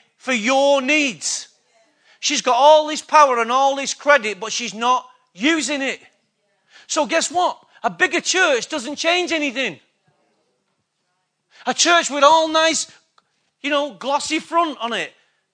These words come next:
So you think, "I'll go for the new, I'll go for the latest iChurch. I'll go for the iChurch that's got all the toys on the front, all the, you know, all the glitz and the glimmer."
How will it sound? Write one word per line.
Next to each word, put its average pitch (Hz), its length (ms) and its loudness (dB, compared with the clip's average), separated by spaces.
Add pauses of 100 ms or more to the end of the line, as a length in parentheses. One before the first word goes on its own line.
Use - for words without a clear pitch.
(480)
So - 140 -6
you 277 160 0
think, 254 180 -2
"I'll 247 120 0
go 240 180 2
for 233 100 -16
the 254 120 -8
new, 339 300 -6
I'll 262 160 2
go 247 140 2
for 226 140 -10
the 269 100 0
latest 302 540 -2
iChurch. 269 840 -4 (1800)
I'll 269 100 4
go 294 160 6
for 254 140 -4
the 262 80 0
iChurch 269 640 4 (140)
that's 254 180 0
got 247 120 0
all 294 200 6
the 330 100 -4
toys 285 400 2
on 240 120 0
the 220 80 -2
front, 220 420 -2 (180)
all 330 460 6
the, 302 160 -4 (340)
you 285 100 -10
know, 285 120 2
all 269 80 -2
the 269 100 -6
glitz 285 320 -2
and 285 100 -2
the 294 60 -2
glimmer." 262 380 0